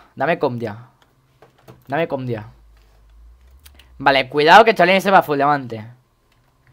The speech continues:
Y cuidado que ya sabéis que cuando Chalín va full diamante.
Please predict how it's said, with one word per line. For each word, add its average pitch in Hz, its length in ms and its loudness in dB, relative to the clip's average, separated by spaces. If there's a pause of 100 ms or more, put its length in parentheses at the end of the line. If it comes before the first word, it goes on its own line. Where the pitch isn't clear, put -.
(460)
Y 135 100 -12
cuidado 160 320 6
que 185 100 -6
ya 175 100 -2
sabéis 190 240 0
que 151 100 -14
cuando 156 200 -6
Chalín 185 340 0
va 156 60 0
full 202 140 -4
diamante. 202 460 0